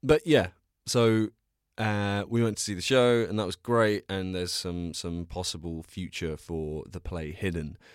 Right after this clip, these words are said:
Um, there are conversations being had, which is nice to know because it doesn't feel like there's anything else going on. At, uh, am I the, uh, like, I'm, I know I'm not the only one. I've spoken to people of all different levels within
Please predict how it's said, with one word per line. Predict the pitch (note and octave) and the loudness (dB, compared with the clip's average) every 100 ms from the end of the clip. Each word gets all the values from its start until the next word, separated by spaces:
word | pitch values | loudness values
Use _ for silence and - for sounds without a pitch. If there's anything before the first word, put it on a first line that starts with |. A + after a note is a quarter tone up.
| _ _ - | _ _ -10
Um, | E2 D#2 | -8 -6
there | E2 E2 | -6 -6
are | E2 | -6
conversations | - G#2 F2 - B2 - G2+ F#2 | -2 0 0 2 2 2 -2 -2
being | G#2 F#2+ | -2 -2
had, | F#2+ G2+ E2+ D2 | 0 -2 -2 -6
which | E2+ D2+ | -10 -6
is | F#2+ | -4
nice | G#2+ G#2 - | 0 0 0
to | |
know | G#2 A2+ G#2 | 2 4 4
because | F#2+ - G2 F2+ E2 - | 0 -2 -2 0 -2 -6
it | - | -6
doesn't | A2+ G2+ E2+ - | -4 -4 -6 2
feel | C3 G#2+ | 4 4
like | G2+ - | 2 0
there's | F#2+ - - | -6 -6 -4
anything | F#2+ F#2+ - F#2+ F#2 | -2 -2 -4 -2 -2
else | F#2 F2+ - | -2 -2 -4
going | G2 F#2 F2+ | -2 -2 -2
on. | F#2 | -2
At, | - - | -6 -8
uh, | F2+ | -6
am | A2+ D3+ | 0 4
I | F3+ D#3+ | 4 4
the, | C#3+ C#3+ | 2 0
uh, | - | 2
like, | A#2 G#2+ - | 2 2 2
I'm, | A2+ A#2 | 2 2
I | G2+ A2 | 2 2
know | A#2 | 2
I'm | F#2+ | 2
not | F2+ - | -2 -2
the | F2 | -2
only | E2+ | -2
one. | F2+ | -2
I've | F2+ | -4
spoken | - A#2 G#2+ G2+ | 0 0 0 -4
to | - | -2
people | G2+ F#2 | -4 -4
of | F2+ | -2
all | A2 G#2+ | -2 -2
different | E2+ G#2+ - G2 | -2 -4 -2 -6
levels | F#2+ G2+ G#2 G2 F#2+ F2+ | -2 0 0 0 -4 -4
within | F#2+ F#2+ G2 G2 | -2 0 0 0